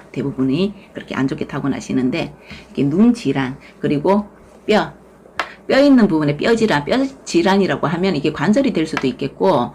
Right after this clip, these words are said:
그리고 뭐, 목 디스크라든지 관절염 뭐 이런 게 될 수도 있겠죠. 그 뼈 질환을, 어, 관절, 뼈 질환, 디스크 이런 거를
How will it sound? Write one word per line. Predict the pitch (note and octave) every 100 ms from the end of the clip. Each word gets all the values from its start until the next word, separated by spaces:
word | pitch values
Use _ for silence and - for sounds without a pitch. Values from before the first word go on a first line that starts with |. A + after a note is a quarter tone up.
| - - -
그리고 | - C#3 C3+
뭐, | C3+ C3 - - -
목 | C#3+ - - -
디스크라든지 | E3 - G#3 - D3 C#3+ C3+ C#3+ C#3+ C#3 G3 G#3+
관절염 | - B2 D3 D3 C#3 C3+ D#3 C3+
뭐 | C3+ -
이런 | A3+ A3
게 | C#3+
될 | D3
수도 | D3 -
있겠죠. | - C3+ -
그 | - A2+
뼈 | - G3
질환을, | A3 G#3 D#3 - E3 F#3 C#3+ - - -
어, | D3 C#3+
관절, | B2+ D3 D3 C#3 D#3+
뼈 | -
질환, | C#3 C3+ C#3 F3 G#3 -
디스크 | C3+ - -
이런 | - F3
거를 | E3 C#3 F3+